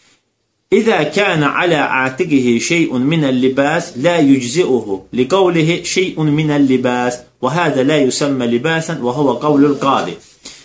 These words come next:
Və deyir ki, hədisdə açıq-aşkar libas sözü gəlmişdir, paltar sözü gəlmişdir. Və ona görə də deyir, ip və yaxud hər hansı bir şey çiyinə atılırsa deyir, və o da deyir, paltar sözünə daxil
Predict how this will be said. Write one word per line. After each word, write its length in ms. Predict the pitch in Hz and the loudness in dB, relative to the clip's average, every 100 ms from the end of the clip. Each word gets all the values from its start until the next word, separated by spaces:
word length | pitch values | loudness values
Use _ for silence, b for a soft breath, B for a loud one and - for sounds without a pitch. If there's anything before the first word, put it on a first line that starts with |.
| B | B
Və 100 | 139 | -2
deyir 200 | 226 233 | 0 0
ki, 100 | 202 | -2
hədisdə 420 | 170 156 147 208 | 0 0 -2 -2
açıq-aşkar 800 | 156 151 165 156 - 143 147 147 | -2 -2 -2 -2 -2 -2 0 0
libas 340 | 147 180 175 | 0 0 -2
sözü 200 | 120 107 | -4 -4
gəlmişdir, 480 | 101 92 92 - 101 | -6 -6 -6 -10 -12
paltar 440 | - 120 117 156 | -4 -4 0 -2
sözü 380 | 147 117 107 110 | -2 -4 -4 -6
gəlmişdir. 640 | 123 113 101 107 - - - B B - | -4 -4 -4 -6 -10 -14 -20 B B -8
Və 100 | 143 | -2
ona 240 | 160 214 | 0 2
görə 240 | 214 175 151 | 2 4 4
də 140 | 143 | 4
deyir, 180 | 143 139 | 2 2
ip 360 | 156 156 147 - | 2 2 2 -2
və 140 | 143 | 0
yaxud 240 | 139 143 156 | 0 -2 -2
hər 140 | 151 | -2
hansı 240 | 131 127 139 | -2 -2 -2
bir 140 | 123 | -2
şey 140 | - 120 | -2 -4
çiyinə 320 | - 127 147 | -2 -2 -2
atılırsa 540 | 123 - 143 156 - - | -2 -4 0 -2 0 -2
deyir, 240 | 123 170 | 0 -2
və 140 | 156 190 | -2 -2
o 60 | |
da 100 | 175 | 0
deyir, 160 | 151 147 | 2 0
paltar 380 | 156 139 147 156 | 0 0 0 -4
sözünə 300 | 151 139 127 | -4 -4 -4
daxil 400 | 123 123 120 127 | -2 -2 -2 -6